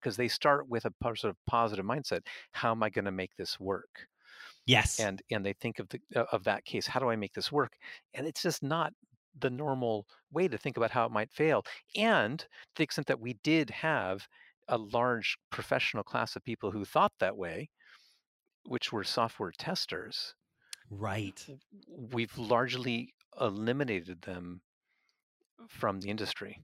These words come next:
Speaker 2: Yeah, that, and that's, I, I mean, w-, w-, I, you know, so you, you sort of prefaced this part of the discussion by saying, um, these, these kind of systems give us a lot of capabilities.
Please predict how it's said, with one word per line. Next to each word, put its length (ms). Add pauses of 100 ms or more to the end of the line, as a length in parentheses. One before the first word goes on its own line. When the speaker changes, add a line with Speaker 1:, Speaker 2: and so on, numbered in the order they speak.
(1900)
Speaker 2:
Yeah, 400
that, 200
and 80
that's, 240
I, 200
I 60
mean, 220
w-, 240 (100)
w-, 140 (180)
I, 120
you 120
know, 120
so 140
you, 100
you 200
sort 160
of 280
prefaced 500
this 400
part 260
of 100
the 60
discussion 480
by 140
saying, 480 (500)
um, 360 (340)
these, 360
these 180
kind 180
of 60
systems 380
give 140
us 140
a 40
lot 160
of 60
capabilities. 760